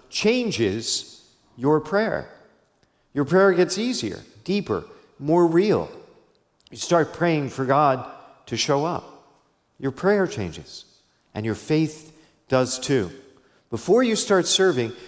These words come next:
you probably still view yourself as an outsider, only an observer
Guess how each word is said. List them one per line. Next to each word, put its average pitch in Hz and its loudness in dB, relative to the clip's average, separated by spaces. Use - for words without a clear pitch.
you 143 -6
probably 190 2
still 190 2
view 147 0
yourself 170 0
as 135 2
an 127 -2
outsider, 113 0
only 135 2
an 127 -2
observer 104 0